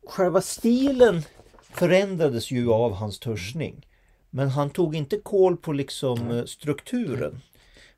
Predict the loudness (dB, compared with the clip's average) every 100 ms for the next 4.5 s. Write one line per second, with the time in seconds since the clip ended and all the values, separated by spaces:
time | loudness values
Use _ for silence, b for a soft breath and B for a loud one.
0 | -8 -2 0 2 2 2 -2 _ b b
1 | b b _ _ _ _ _ _ _ _
2 | _ _ -16 B B B B B B B
3 | B 0 0 4 4 6 4 2 2 2
4 | 0 4 4 4 0